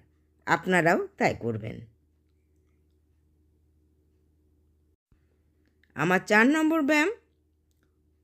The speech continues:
উপুড় হয়ে আবার শুয়ে পড়ুন। লম্বা করে দিন। দুটো কনুইয়ের ওপর ভর দিয়ে মাথা সোজা থাকবে।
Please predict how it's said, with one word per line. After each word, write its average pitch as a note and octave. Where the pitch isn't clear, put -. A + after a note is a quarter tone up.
উপুড় G3+
হয়ে A3+
আবার G#3+
শুয়ে A#3
পড়ুন। C#4+
লম্বা A3+
করে C#4+
দিন। C#4+
দুটো A#3+
কনুইয়ের C4
ওপর D4
ভর G#3+
দিয়ে A3+
মাথা G3
সোজা B3+
থাকবে। G#2+